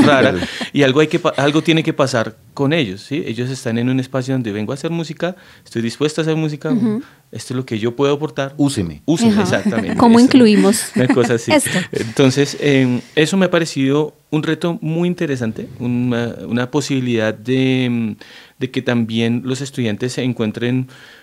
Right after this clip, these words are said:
Speaker 1: em, pues como he-, herramientas para afrontar lo que venga y no limitarse porque, "Ah, no, es que yo soy banda de rock y no hago nada más que banda de rock". o
Speaker 3: Ujú.
Speaker 1: yo s-, hago, solo escribo para cuartetos de, de arcos, no, o sea,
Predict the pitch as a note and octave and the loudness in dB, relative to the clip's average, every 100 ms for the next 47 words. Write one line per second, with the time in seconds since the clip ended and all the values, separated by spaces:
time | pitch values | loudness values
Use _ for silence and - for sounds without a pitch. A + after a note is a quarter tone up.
0 | - - B2 A2 F2+ - - - _ _ | -20 -8 -4 -4 -6 -10 -20 -20 _ _
1 | - B2+ - A#2+ A#2 A#2+ B2 A#2+ A#2 A2+ | -2 -2 0 0 2 0 0 -2 0 0
2 | G#2+ A#2+ - C#3 B2+ A#2+ G#2 G2 - A2 | -2 -4 -4 -2 0 -2 -4 -6 -10 -8
3 | A2+ G2+ G2+ A2 A2+ A2+ G#2+ A#2 A#2+ B2 | -6 -4 -2 -2 -2 -2 -2 0 0 0
4 | B2 B2 - B2 C3 A#2+ G#2+ - B2 B2 | 0 -4 -8 0 2 2 0 -2 -6 -4
5 | A2 C3+ B2+ B2+ - A#2+ A#2 A2 A#2 B2+ | -4 -2 -2 -4 -6 -6 -6 -10 -8 -4
6 | B2 B2 A#2 G#2 G2+ A2+ G#2+ G2+ A2 G#2+ | -4 -4 -6 -10 -8 -6 -6 -6 -8 -6
7 | A2 A2 - G#2 - G#2+ C3+ - - - | -6 -6 -10 -12 -10 -6 -6 -8 -20 -20
8 | - A#2 A2+ A2+ A2 - - A#2+ A2+ A2+ | -6 -2 0 -2 -4 -8 -8 -4 -2 -2
9 | A2 A#2 A2 B2 A#2 B2 A#2+ A#2+ A2+ G#2 | -6 -8 -4 -4 -2 -2 -2 -2 -6 -6
10 | G#2 - G#2 A2 G#2+ A#2 G#2 F#2+ G#2+ _ | -8 -8 -8 -8 -6 -6 -6 -10 -14 _
11 | _ - A#2 C3+ B2 G#2 A#2 C3+ - - | _ -6 -2 -2 -4 -6 -2 -4 -6 -20
12 | _ - G#2+ G2 | _ -10 -8 -8